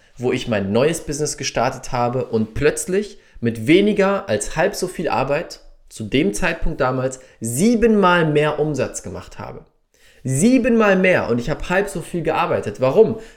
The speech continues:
Weil ich begonnen habe, mich auf die Energie zu fokussieren. Denn deine Aktionen entspringen aus deiner Energie.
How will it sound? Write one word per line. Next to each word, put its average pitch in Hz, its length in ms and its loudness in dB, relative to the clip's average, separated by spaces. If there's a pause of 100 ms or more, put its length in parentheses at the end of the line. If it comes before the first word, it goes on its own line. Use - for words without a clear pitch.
Weil 127 140 0
ich 143 140 -6
begonnen 165 340 2
habe, 185 140 -4
mich 156 160 -2
auf 139 100 -2
die - 260 -10
Energie 139 440 -2
zu - 120 -8
fokussieren. - 600 -12 (1080)
Denn 143 180 4
deine 151 360 2
Aktionen 190 880 2
entspringen 165 680 0
aus 131 220 -4
deiner 127 360 0
Energie. 117 540 -4